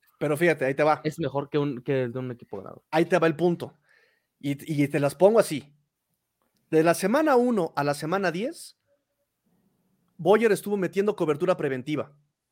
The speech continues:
Speaker 1: Nunca le completaron a Miami un pase largo. Ese pase de setenta y tantas yardas que tiene Rashon Bateman en la semana dos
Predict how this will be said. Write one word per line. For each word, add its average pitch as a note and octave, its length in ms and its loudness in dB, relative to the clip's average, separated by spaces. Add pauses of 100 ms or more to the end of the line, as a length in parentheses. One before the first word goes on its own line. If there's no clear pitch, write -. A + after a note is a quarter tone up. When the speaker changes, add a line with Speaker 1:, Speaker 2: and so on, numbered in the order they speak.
(720)
Speaker 1:
Nunca D#4+ 540 4
le C#4 120 -2
completaron A3 560 0
a G3 60 0
Miami G3 380 -2
un A3 80 -2
pase G#3 280 0
largo. D3+ 380 -2
Ese A#3 240 0
pase B3 320 0
de G3+ 80 2
setenta E3 400 -2
y D#3 60 -4
tantas A3+ 340 -4
yardas G3+ 300 -2
que D#3+ 80 -8
tiene D3 880 -2
Rashon C3 300 -4
Bateman F3 240 0
en C3+ 60 -4
la C3 60 -4
semana D#3 320 -4
dos A3 240 -2